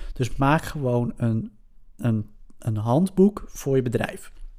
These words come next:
Zo kun je het schaalbaar maken. Maar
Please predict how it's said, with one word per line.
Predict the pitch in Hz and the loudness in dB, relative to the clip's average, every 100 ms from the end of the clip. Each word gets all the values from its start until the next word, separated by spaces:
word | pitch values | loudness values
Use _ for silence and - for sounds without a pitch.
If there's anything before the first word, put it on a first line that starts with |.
| - - - - - - - | -20 -20 -14 -12 -12 -14 -12
Zo | - 123 123 | -2 2 2
kun | 123 | 2
je | 120 | 2
het | 107 101 | 2 -2
schaalbaar | - 135 117 101 101 | -6 -2 -2 -2 -4
maken. | 98 95 107 143 | -4 -6 -6 -4
Maar | 117 | -4